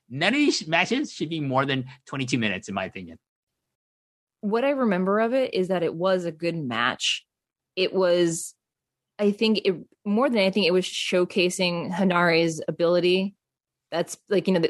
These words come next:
Speaker 2: it, it, they, they've taken the chain off of him so that they, that he can use more of his M M A,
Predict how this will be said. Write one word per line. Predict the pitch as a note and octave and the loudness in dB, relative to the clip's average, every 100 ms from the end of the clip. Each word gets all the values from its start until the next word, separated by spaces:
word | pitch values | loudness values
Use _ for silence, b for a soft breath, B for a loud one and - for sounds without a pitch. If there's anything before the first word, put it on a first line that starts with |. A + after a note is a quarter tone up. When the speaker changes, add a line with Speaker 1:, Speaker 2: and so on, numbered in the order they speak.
| - | 0
Speaker 2:
it, | F#3+ - | 0 2
it, | F#3+ G#3 G3 G3 | 2 2 0 0
they, | F3+ | 0
they've | - F3+ | 0 -2
taken | - G3 F#3+ | 0 0 0
the | |
chain | F3+ G3+ F#3 | 0 2 2
off | F#3+ F#3+ | 2 0
of | F#3+ | 0
him | G#3 F#3+ G3 | 2 2 0
so | F#3 | 0
that | F3 - | -2 -4
they, | - F#3+ E3 D#3 - _ | -4 -2 -2 -4 -16 _
that | D#3 | -6
he | E3+ | -2
can | G3 F#3+ E3+ | 0 2 2
use | F#3 F#3+ F#3 | 2 0 2
more | F#3 E3+ | 2 2
of | |
his | E3+ D#3+ | 2 2
M | E3 | 2
M | E3+ | 0
A, | - - | -4 -6